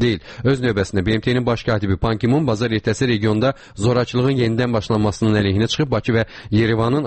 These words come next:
atəşkəs rejiminə əməl etməyə çağırıb. B M T baş katibinin mətbuat xidmətinin bəyanatında tərəflər atəşkəsə hörmət etməyə, zorakılıqdan çəkinməyə, təcili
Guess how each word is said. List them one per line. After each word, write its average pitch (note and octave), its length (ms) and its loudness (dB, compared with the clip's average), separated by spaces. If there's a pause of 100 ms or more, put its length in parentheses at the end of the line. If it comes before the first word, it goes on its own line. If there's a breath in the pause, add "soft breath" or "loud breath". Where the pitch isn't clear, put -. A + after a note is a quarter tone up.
atəşkəs A2+ 480 -2
rejiminə G#2+ 400 2
əməl G#2+ 200 2
etməyə F2 240 0
çağırıb. F2 360 0
B G2+ 120 2
M F#2+ 40 -2
T A2 160 -2
baş G2+ 180 -2
katibinin G#2+ 480 2
mətbuat - 320 -4
xidmətinin G2+ 340 2
bəyanatında G#2 540 0 (320 soft breath)
tərəflər A2 400 0 (240 loud breath)
atəşkəsə A#2 640 0
hörmət A2 320 0
etməyə, C3 260 0
zorakılıqdan G#2+ 640 0
çəkinməyə, G#2+ 460 0 (340 loud breath)
təcili A2+ 380 0